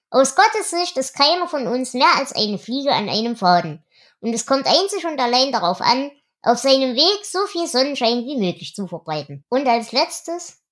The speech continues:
„Nicht alle Geschichten über Johnny Dillinger sind wahr, aber es gelang ihm immer, nach Hause zu finden,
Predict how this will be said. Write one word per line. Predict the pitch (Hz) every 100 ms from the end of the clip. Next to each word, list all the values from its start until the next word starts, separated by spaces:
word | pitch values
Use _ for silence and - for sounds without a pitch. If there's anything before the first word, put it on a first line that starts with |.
| _ _ -
„Nicht | 220 392 -
alle | 294 339 339
Geschichten | 285 294 302 - 294
über | 247 233
Johnny | 226 262 285 240
Dillinger | 233 233 233 226
sind | 208 208
wahr, | 170 156 160 156 _ - - -
aber | 208
es | 262 -
gelang | 254 302 349
ihm | 311
immer, | - 339 392 381
nach | 320 320
Hause | 254 233 208
zu | - 170
finden, | 180 175 156 151